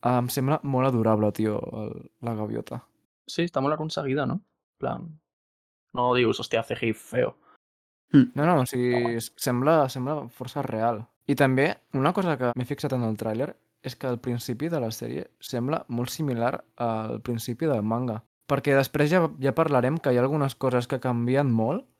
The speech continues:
Speaker 1: però
Speaker 2: Mm.
Speaker 1: pel que respecta al principi, jo crec que serà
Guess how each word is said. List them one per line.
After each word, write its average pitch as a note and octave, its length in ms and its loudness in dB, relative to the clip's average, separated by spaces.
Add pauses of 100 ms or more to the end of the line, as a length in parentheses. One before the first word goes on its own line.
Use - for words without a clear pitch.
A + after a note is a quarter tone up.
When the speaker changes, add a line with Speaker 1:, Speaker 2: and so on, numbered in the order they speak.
(540)
Speaker 1:
però C#3+ 140 2
Speaker 2:
Mm. - 20 2
Speaker 1:
pel B2 180 0
que B2+ 200 0
respecta B2 480 -2
al D#3 60 -2
principi, A#2+ 600 -2
jo B2 80 -2
crec B2 240 -6
que D#3+ 120 -6
serà A#2 420 -4